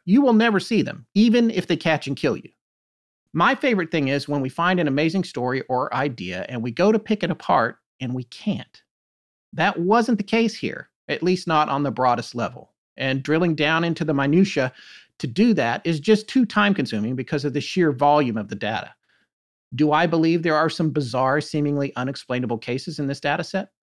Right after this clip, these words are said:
Absolutely. But it's hard to tell which ones they might be because of the easily found overlooked details in several of the cases.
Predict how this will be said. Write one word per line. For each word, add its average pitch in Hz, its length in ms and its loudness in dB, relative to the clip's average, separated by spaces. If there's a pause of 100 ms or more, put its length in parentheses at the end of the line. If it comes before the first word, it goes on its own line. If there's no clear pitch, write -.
(120)
Absolutely. 131 720 -2 (440)
But 147 100 4
it's 147 120 -4
hard 202 260 0
to 202 80 -6
tell 175 360 2
which 160 360 -2
ones 185 240 0
they 180 80 -2
might 180 240 -2
be 196 260 -2
because 143 300 -6
of 127 120 -6
the 139 160 -6
easily 180 440 0
found 127 420 -4
overlooked 127 500 -4
details 120 520 -6
in 127 160 -10
several 135 400 -2
of 92 80 -10
the 73 80 -18
cases. - 480 -18